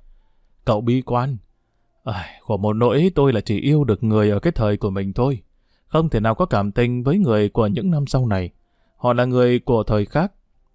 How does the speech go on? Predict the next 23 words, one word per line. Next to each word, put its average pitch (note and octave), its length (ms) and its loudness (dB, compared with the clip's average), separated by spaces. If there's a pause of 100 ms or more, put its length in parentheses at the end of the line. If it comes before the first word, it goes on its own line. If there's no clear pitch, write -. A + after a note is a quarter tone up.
(120)
Có C3 100 0
lẽ B2+ 220 0
tôi B2+ 400 2
cũng D#3 180 -2
là G2+ 100 -2
cái C3+ 140 -2
đứa C#3 160 -2
đụt. A#2+ 220 -2 (360)
Ngay C#3+ 220 0
đến D#3 260 2
nói F#3 160 0
năng F3 260 0
trò G2 260 0
chuyện A2 220 -2
với D3 100 0
họ, G#2+ 260 -4 (180)
tôi C3 280 4
đã C3 120 0
thấy C#3 300 0
họ G#2+ 320 0
khác - 280 -4
mình F#2 160 -2
quá. C3+ 300 0